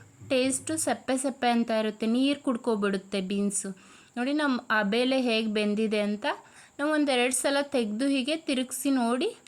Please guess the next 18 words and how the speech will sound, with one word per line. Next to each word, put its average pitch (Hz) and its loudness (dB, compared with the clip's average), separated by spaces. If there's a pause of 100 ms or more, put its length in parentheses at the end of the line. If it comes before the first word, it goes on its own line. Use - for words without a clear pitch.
(100)
ಮತ್ತೆ 254 0
ಮುಚ್ಚಳ 269 2
ಮುಚ್ಚಿ 240 -2
ಬೇಯಿಸ್ಕೊಬೇಕು. 220 -2 (720)
ಈ 277 0
ರೀತಿ 277 -2
ಬೀನ್ಸ್‌ನ 262 0
ಬೇಯಿಸೋದ್ರಿಂದ 233 0 (360)
ತುಂಬ 269 4
ಟೇಸ್ಟಾಗಿರುತ್ತೆ 220 -2
ಬೀನ್ಸ್ 226 -2
ಪಲ್ಯ. 208 -2
ನಮಗೆ 302 -2
ಬೀನ್ಸ್ದು 269 0
ಒರಿಜಿನಲ್ 247 2
ಟೇಸ್ಟ್ 247 0
ಸಿಗುತ್ತೆ, 220 -4
ಇಲ್ಲ 214 -2